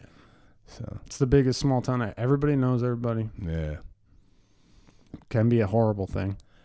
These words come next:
Speaker 1: Did you see a lot of pe-, had a lot of people grown up and out of that, or did you, could you still notice that some of those people were still living in that? Like, how did that feel?
Speaker 2: Um,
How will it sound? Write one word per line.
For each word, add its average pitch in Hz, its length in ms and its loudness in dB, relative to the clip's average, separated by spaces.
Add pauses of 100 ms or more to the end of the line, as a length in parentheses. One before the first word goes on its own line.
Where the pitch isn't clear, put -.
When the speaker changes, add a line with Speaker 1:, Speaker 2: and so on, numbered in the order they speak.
(380)
Speaker 1:
Did 98 120 -2
you 87 100 -2
see 101 180 -4
a 90 60 2
lot 85 220 0
of 80 140 -6
pe-, - 220 6
had 90 140 -2
a 85 60 -2
lot 80 240 -4
of 80 140 -2
people 85 560 2 (720)
grown 92 420 2
up 95 160 0
and 85 140 6
out 82 200 -4
of 143 120 2
that, 170 300 -2 (220)
or 92 200 0
did 85 280 -2
you, 87 140 -4 (140)
could 90 180 -6
you 87 80 -6
still 85 440 -6 (640)
notice 92 540 -4
that 80 160 -4
some 90 200 -4
of 87 60 -2
those 87 160 -2
people 87 320 2
were 80 120 -2
still 85 260 0
living 85 440 -4
in 110 160 -2
that? 107 360 -8
Like, - 280 -8 (300)
how 104 80 -2
did 95 120 -2
that 82 180 -4
feel? - 300 -16 (680)
Speaker 2:
Um, 151 960 4